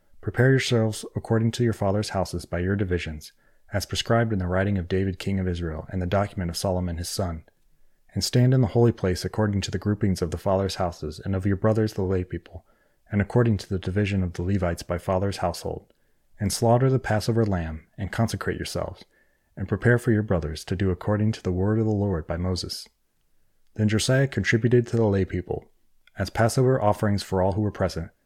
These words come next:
lambs and young goats from the flock to the number of thirty thousand, and three thousand bulls.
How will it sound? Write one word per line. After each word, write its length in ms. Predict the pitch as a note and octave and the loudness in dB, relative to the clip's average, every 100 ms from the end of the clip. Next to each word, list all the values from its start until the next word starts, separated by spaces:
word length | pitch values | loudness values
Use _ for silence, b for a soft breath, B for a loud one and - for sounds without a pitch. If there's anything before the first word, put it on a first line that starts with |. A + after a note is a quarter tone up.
| _ _ _ | _ _ _
lambs 300 | G2+ G#2+ A#2 | 0 2 4
and 140 | A#2+ G#2 | 4 4
young 180 | G#2 | 4
goats 260 | F#2+ F2+ F2 | 2 0 -2
from 140 | - | -2
the 80 | E2+ | -4
flock 340 | D2+ G2 F#2+ - | -2 -2 -2 -4
to 80 | |
the 80 | F#2 | -4
number 280 | F2 F#2+ G2 | 0 0 0
of 80 | E2+ | -2
thirty 260 | G#2 G2 | -2 -2
thousand, 480 | G#2 F#2+ F2 - F#2+ - _ _ _ - | -2 0 -2 -4 -12 -16 _ _ _ -6
and 120 | F#2 | -2
three 180 | - A#2 | 2 2
thousand 360 | A2 F#2 E2+ | 2 0 0
bulls. 440 | E2 F#2+ D#2+ - | 0 0 0 -6